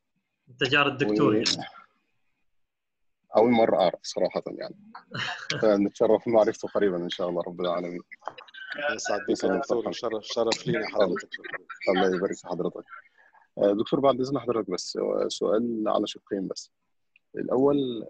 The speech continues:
Speaker 2: ال most accurate laboratory diagnosis for brucella. تمام؟
Speaker 3: أيوة.
Speaker 2: والسؤال الثاني، ال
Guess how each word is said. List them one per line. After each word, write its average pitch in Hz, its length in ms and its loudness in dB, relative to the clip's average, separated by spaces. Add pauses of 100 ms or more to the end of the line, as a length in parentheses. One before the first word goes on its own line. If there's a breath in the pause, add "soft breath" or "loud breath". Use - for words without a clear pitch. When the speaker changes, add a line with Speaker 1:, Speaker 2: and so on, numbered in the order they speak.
Speaker 2:
ال 110 300 0
most - 200 -4
accurate - 560 -4 (200)
laboratory 110 460 -2
diagnosis 104 840 -2 (160)
for 117 80 -4
brucella. 101 560 -4 (2500)
تمام؟ 101 300 -6 (880)
Speaker 3:
أيوة. 104 300 -12
Speaker 2:
والسؤال 127 640 2
الثاني، 135 580 2 (200)
ال 101 400 0